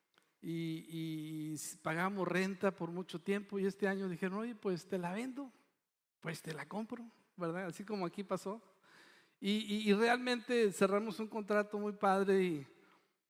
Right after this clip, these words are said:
y, pues, la verdad ni se lo pedí al Señor, ¿verdad? Pero el Señor, eh, nos, nos favoreció con eso y, y yo digo, "Guau", porque, pues, es la primera propiedad que tenemos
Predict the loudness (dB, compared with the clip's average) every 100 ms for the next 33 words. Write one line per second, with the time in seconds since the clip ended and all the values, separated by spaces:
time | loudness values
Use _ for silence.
0 | _ _ _ -6 -6 -6 -8 -8 -8 -2
1 | 0 2 2 2 4 4 4 2 2 0
2 | 0 0 0 -2 -10 -20 -20 _ _ _
3 | _ _ -4 -2 -2 -4 -16 _ _ _
4 | _ _ _ _ 6 8 8 6 4 2
5 | 0 2 0 0 0 4 4 4 4 2
6 | -2 -2 0 -2 -6 -10 -4 -2 0 0
7 | 2 -2 0 0 0 0 -2 0 0 0
8 | -2 -8 -20 _ _ _ _ -2 0 0
9 | -2 -2 -2 -2 -6 -8 -6 -4 0 0
10 | -2 -6 -18 _ _ _ _ _ _ _
11 | -4 0 2 0 -2 -2 0 0 -2 -6
12 | -2 0 0 -4 -6 -4 -4 -6 -10